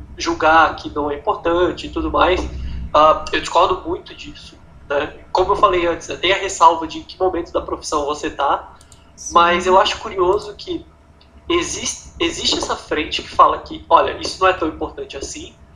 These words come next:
Speaker 1: e ao mesmo tempo a gente tem uma discussão gigante sobre escalabilidade na web, que basicamente é o lance de microserviços, aplicações monolíticas e tudo mais.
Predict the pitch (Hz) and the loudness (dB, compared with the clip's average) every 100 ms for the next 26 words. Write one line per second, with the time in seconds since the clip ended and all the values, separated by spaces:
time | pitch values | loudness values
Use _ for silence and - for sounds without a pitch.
0 | - - - - - 190 185 226 - - | -20 -20 -6 2 4 4 2 -4 -6 -16
1 | - - - - - 143 - - - - | -2 0 0 -4 -8 -8 -8 -4 -2 -2
2 | - 180 185 185 - - 175 170 196 180 | 0 2 0 -2 -8 -2 -2 -2 -4 -2
3 | 180 202 - - 196 190 190 - - - | -2 0 -2 0 0 0 -6 -10 -14 -8
4 | - 208 220 208 202 185 180 180 190 190 | 4 4 4 0 -4 4 4 4 2 2
5 | 180 147 - - - _ - - - _ | 4 2 0 -10 -20 _ -20 -20 -20 _
6 | - - - 196 190 202 208 180 185 190 | -20 -14 -12 2 4 4 2 2 2 2
7 | 185 156 170 180 - - - 165 147 - | 2 2 -4 -4 -10 -14 -6 -6 -6 -12
8 | _ _ - - 190 254 208 185 180 - | _ _ -6 -2 0 0 0 -2 -4 -6
9 | - - - 147 139 - - 151 156 139 | -12 -16 -12 -4 -4 -4 -6 -4 -2 2
10 | 180 220 185 180 - 165 - 151 151 190 | 4 4 4 0 -2 -4 -4 -4 -4 -8
11 | 190 190 135 104 - | 0 2 2 0 -14